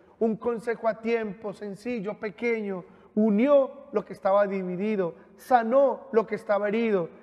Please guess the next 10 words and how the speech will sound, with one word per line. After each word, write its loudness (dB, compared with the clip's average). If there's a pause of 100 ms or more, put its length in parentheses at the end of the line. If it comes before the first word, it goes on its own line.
restauró 6
lo 4
que -8
estaba 2
deteriorado, -2 (200)
levantó 6
lo 4
que -8
estaba -2
caído, -2